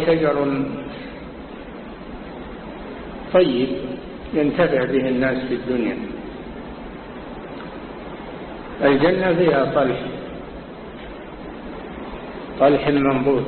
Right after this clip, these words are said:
منضود <clears throat> يعني كثير الثمر،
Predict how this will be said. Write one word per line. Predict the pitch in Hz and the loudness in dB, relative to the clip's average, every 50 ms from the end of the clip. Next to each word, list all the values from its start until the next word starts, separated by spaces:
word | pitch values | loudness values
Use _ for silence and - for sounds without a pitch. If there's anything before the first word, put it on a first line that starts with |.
| - - - - - - - - - - - - - - - - - - - - - - - - - - - - - - - - - - - - - - | -2 -6 -6 -8 -8 -8 -10 -12 -12 -12 -12 -12 -12 -12 -12 -12 -12 -12 -12 -12 -12 -12 -12 -12 -12 -12 -12 -12 -12 -12 -12 -10 -10 -10 -10 -10 -4 0
منضود | 123 127 123 123 123 123 143 160 170 170 - - - - - - - - - - - | 4 4 4 6 6 8 8 8 8 6 4 0 -2 -4 -6 -6 -6 -8 -4 2 4
<clears throat> | - 185 180 151 - - - - - - - - - - - - - - - - - - - - - - - - | 6 6 6 4 4 2 0 0 -2 -4 -6 -8 -8 -10 -10 -12 -12 -12 -12 -12 -12 -12 -14 -14 -14 -12 -6 -2
يعني | 131 123 131 135 131 | 2 2 4 4 4
كثير | 123 - - 131 135 147 151 143 131 | 4 4 4 4 6 6 6 6 6
الثمر، | 123 - - - 143 139 131 107 | 4 0 0 0 0 0 0 0